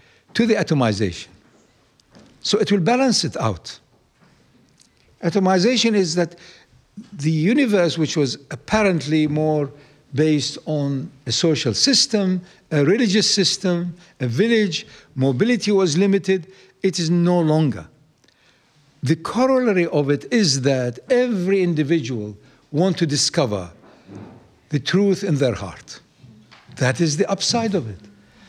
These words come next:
There cannot be any downside without an upside. So don't deny the other side.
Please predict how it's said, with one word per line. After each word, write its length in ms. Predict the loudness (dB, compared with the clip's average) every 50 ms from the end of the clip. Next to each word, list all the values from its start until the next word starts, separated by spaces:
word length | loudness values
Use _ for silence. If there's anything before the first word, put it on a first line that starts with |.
| -20 -20 -20 -20 _ _ -2
There 160 | 0 0 0 2
cannot 580 | 2 0 2 2 4 4 2 2 2 0 0
be 360 | 2 2 4 4 4 2 0 0
any 420 | 2 2 2 4 4 2 2 2
downside 680 | 2 2 2 2 2 2 2 2 0 0 0 0 0
without 360 | 2 2 2 2 2 0 0 0
an 100 | 0 0
upside. 500 | -2 -2 -2 -4 -6 -6 -6 -10 -12 -18 -20 -20 -20 -20 -20 -20 _ _ _ _ _ _ _ _ _ _ _ _ _ _ _ _
So 200 | -12 -6 -4 -4
don't 760 | -2 0 0 2 2 2 2 0 -4 -6 -14 -14 -14 -14 -16 -18 -20 _ _ _ _ _ _ _ -6 -2
deny 400 | 0 2 2 2 2 2 2 2
the 140 | 2 0
other 180 | 0 0 0 -2
side. 320 | -2 -2 -6 -8 -12 -16